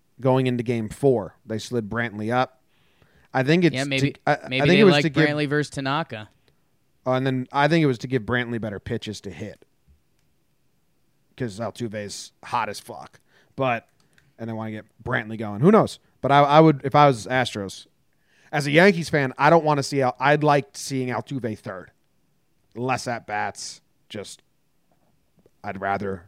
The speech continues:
Speaker 1: see him third than second. So they should probably make, do, do him second if I was doing the lineup.
Speaker 2: <laughs> Spring-, if Springer Brantley get on <laughs> first inning today, it may, <laughs> might be a different feeling.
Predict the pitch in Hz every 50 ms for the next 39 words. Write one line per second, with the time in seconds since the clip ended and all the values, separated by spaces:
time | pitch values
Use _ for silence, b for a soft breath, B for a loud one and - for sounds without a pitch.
0 | _ _ - - 98 95 90 _ - 95 95 90 92 92 - 131 135 - - 104
1 | - - 156 147 147 180 202 208 196 - 214 - 233 233 233 240 240 233 254 254
2 | 277 269 262 262 226 - 320 330 - - - _ _ _ 123 127 139 143 117 107
3 | 110 104 98 95 98 107 127 - - - _ _ _ _ - - - - 147 135
4 | _ - 127 - - - 156 160 165 160 156 131 147 156 156 151 156 147 143 135
5 | 147 139 139 139 135 135 147 139 - - - - - - 156 151 139 - 147 147
6 | 139 135 131 - 135 135 135 131 127 120 127 131 - _ - 156 151 - 151 147
7 | 139 - 143 135 127 131 135 131 - 131 123 117 _ 127 120 117 113 117 110 110